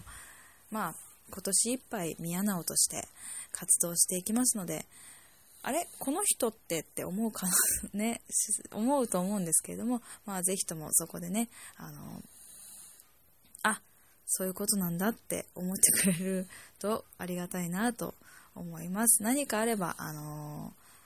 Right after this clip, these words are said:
ハッシュタグ宮直でですね、ツイートしてくださると、ちょっと心は痛みますけれども、あ、盛り上がってくれてるんだなというふうに思ってですね、えっと、頑張れる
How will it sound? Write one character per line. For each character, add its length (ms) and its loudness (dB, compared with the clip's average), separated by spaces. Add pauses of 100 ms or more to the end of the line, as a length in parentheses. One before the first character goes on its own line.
(140)
ハ 120 -2
ッ 20 8
シ 140 10
ュ 20 -2
タ 100 2
グ 100 2
宮 220 0
直 200 0
で 100 -8
で 100 -6
す 140 0
ね、 220 -4 (680)
ツ 100 12
イ 20 -4
ー 40 -4
ト 120 -2
し 80 6
て 80 4
く 100 -4
だ 80 4
さ 140 8
る 100 4
と、 260 0 (600)
ち 80 -6
ょ 20 -4
っ 40 -4
と 100 -6
心 360 0
は 120 4
痛 180 0
み 100 4
ま 160 6
す 80 8
け 120 -2
れ 80 0
ど 100 -2
も、 400 4
あ、 280 -2 (880)
盛 180 -2
り 40 0
上 60 -2
が 80 -2
っ 60 0
て 100 -4
く 100 -4
れ 120 0
て 100 0
る 140 6
ん 20 6
だ 100 6
な 300 6
と 160 -4
い 120 0
う 40 -4
ふ 120 -4
う 60 0
に 280 -4 (600)
思 240 -4
っ 60 -6
て 140 -6
で 80 -4
す 120 0
ね、 280 4
え 60 -2
っ 40 -4
と、 280 -8
頑 220 2
張 140 0
れ 140 2
る 320 0